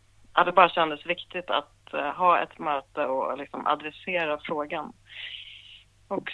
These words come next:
sen så, eh, har, har vi liksom,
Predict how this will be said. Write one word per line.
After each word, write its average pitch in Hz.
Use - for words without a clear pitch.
sen 202
så, 202
eh, 165
har, 156
har 156
vi 151
liksom, 143